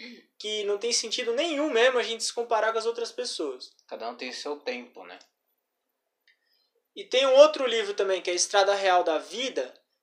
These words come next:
Speaker 1: que o mestre comenta que cada, que a gente deve aprender observando as pessoas. Pessoas de sucesso, pessoas que a gente quer ser igual,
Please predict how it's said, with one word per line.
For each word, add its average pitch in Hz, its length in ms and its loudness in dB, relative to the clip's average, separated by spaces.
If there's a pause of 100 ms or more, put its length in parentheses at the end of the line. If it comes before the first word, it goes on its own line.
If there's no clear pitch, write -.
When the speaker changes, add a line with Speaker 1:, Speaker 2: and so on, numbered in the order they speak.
(120)
Speaker 1:
que 185 160 -2
o - 20 -6
mestre 202 340 0
comenta 190 600 2
que 170 760 -8 (440)
cada, 226 580 6
que 190 100 0
a 220 40 2
gente 233 160 -2
deve 240 240 6
aprender 247 560 8
observando 254 500 4
as 262 140 -4
pessoas. 160 720 -2 (240)
Pessoas 233 480 8
de 214 260 -4
sucesso, 214 840 4
pessoas 185 460 -2
que - 80 0
a 196 80 2
gente 202 240 0
quer 240 140 4
ser 233 260 4
igual, 196 580 4